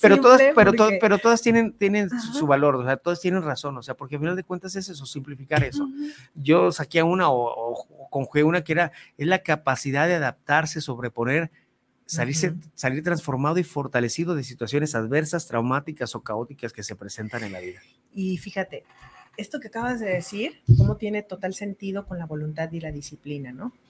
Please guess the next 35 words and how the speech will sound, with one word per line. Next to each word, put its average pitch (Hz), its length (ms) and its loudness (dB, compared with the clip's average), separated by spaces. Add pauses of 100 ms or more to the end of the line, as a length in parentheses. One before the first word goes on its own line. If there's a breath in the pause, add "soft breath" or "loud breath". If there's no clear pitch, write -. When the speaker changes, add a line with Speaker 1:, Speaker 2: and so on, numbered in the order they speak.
Speaker 2:
Porque 175 420 -2
habrá 202 280 2
quien 226 200 -2
seguramente 208 760 -4
en 175 100 -6
este 165 200 -10
momento 175 400 -8
pueda 165 160 -2
estar 165 240 -10
pasando 165 420 -6
por 151 120 -10
una 156 140 -6
situación 151 480 -8
tan 165 220 -4
difícil 185 540 -4 (360 loud breath)
y 170 120 2
diga, 160 320 2 (1080 loud breath)
"¿Cómo? 277 360 0
Dígame 311 420 -2
cómo 226 260 2
salgo 220 400 0
de 175 260 -2
esto", 349 400 -4 (800)
eh, 165 300 -2
ante, 160 800 -2 (100)
y, 175 140 -8
y 180 100 0
nos 180 160 0
pueden 240 480 4
relatar 165 460 2
una 190 160 4
historia 185 360 -2
de 180 120 2
Speaker 1:
Claro. 117 180 2
Speaker 2:
verdad 170 360 6